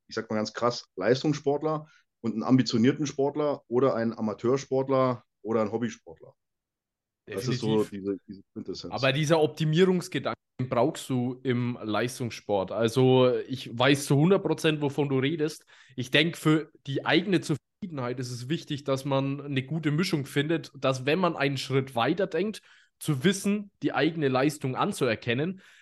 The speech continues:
Speaker 2: Aber das ändert nichts dran, dass es immer noch Punkte gibt, an denen man arbeiten muss. Und der Winkel beim Bankdrücken, es kann der Winkel sein oder es kann der Zentimeter Abweichung sein, der dich von den dreihundertzwanzig Kilo auf der Bank abhält.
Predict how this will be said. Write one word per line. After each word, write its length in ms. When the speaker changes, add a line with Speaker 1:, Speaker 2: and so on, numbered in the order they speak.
Speaker 2:
Aber 220
das 180
ändert 380
nichts 380
dran, 280
dass 140
es 100
immer 160
noch 180
Punkte 300
gibt, 220
an 100
denen 160
man 140
arbeiten 460
muss. 260
Und 600
der 180
Winkel 300
beim 240
Bankdrücken, 540
es 160
kann 180
der 160
Winkel 300
sein 300
oder 200
es 120
kann 180
der 120
Zentimeter 560
Abweichung 460
sein, 280
der 120
dich 140
von 160
den 120
dreihundertzwanzig 760
Kilo 240
auf 100
der 120
Bank 220
abhält. 400